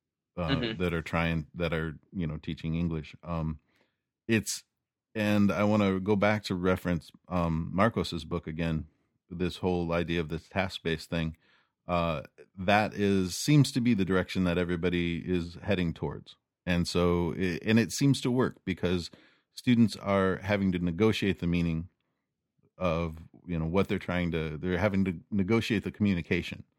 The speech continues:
Speaker 1: uh, into a level that they are comfortable with, familiar with, and putting together new and novel,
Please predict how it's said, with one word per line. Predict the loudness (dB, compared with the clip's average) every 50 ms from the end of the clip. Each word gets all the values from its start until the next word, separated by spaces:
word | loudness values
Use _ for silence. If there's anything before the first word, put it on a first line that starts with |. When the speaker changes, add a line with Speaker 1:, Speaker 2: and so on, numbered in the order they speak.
| _ _ _ _ _ _ _ _ _ _ _
Speaker 1:
uh, | 0 2 2 2 2 0
into | 0 2 2 2 2 0 -2 0 0 0 0 -2 -4 -4
a | -2 -2 -2 0 -2 -2
level | -2 0 2 2 2 2 0 -2 0
that | 0 -2 -4 -4 -4 -4
they | -2 -2 0 0
are | -2 -2 -2 -4 -6 -8 -10 -14 -20 _ _ _ _
comfortable | _ 0 0 0 -2 -2 0 2
with, | 2 0 0
familiar | -2 -4 -2 2 4 4 4 4 4
with, | 2 0 -2 -4 _ _ _ _ _ _ _ _ _ -2
and | 0 2 2 2 0 -2 -4
putting | -2 0 2 4 4 4
together | 4 2 0 0 2 2 0 0
new | 2 2 4 4 4 4 4
and | 4 4 4
novel, | 4 4 2 2 0 0 -2 -2 -4 -4